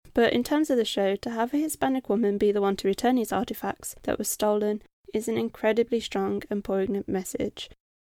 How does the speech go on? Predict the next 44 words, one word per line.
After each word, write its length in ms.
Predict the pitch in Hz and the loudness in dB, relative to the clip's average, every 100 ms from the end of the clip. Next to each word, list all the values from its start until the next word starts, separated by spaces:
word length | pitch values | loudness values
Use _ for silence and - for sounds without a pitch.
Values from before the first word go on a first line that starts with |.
| - | 0
and 100 | 214 | 4
I 160 | 254 311 | 4 4
think 360 | - 202 202 - | 2 2 0 -4
it's 160 | 196 | -4
another 340 | 208 233 285 254 | 0 2 2 2
strong 240 | - 208 | 2 2
reason 420 | 208 208 208 208 | 2 2 0 -2
as 120 | - - | -2 -4
to 80 | |
why 140 | 202 196 | -2 -2
Carmen 300 | - 233 269 | -2 -2 -2
Sandiego 680 | 277 262 208 190 190 196 190 | -2 0 0 0 0 -2 -2
is 160 | 202 | -4
a 80 | 208 | -6
pretty 400 | - 208 220 233 - | -4 -2 0 -2 -2
good 200 | 208 196 | -4 -2
show. 420 | - - - 208 - _ _ _ _ _ _ _ _ | -2 -2 -2 -4 -8 _ _ _ _ _ _ _ _
It 140 | - 214 | 0 2
makes 240 | 208 - | 0 -2
a 40 | - | -2
powerful 380 | 254 262 262 | 4 4 4
statement, 600 | 233 - 202 208 202 202 - | 0 0 0 2 0 0 -2
and 100 | 208 | 0
though 100 | 202 | 2
it 100 | - | 0
may 120 | 202 | 0
not 220 | 196 - | -2 0
always 240 | 214 202 - | 2 2 0
be 140 | 202 | -2
the 80 | 196 | 0
most 260 | 196 190 | 0 -2
complex 460 | - 285 302 - - | 0 0 2 0 -2
show 160 | 202 185 | -2 -2
ever 200 | 185 180 | -2 -2
written, 440 | 185 - 202 202 | -2 -2 -4 -2
it 140 | 226 - | -4 -4
certainly 440 | - 233 277 277 | -2 -2 0 -2
makes 320 | 240 202 - | 0 -2 -4
a 80 | - | -8
point 380 | - 196 190 196 | -6 -4 -4 -6
and 140 | 208 | -6
does 200 | 196 190 | -6 -6
it 120 | - - | -8 -8
well. 320 | 196 240 | -6 -6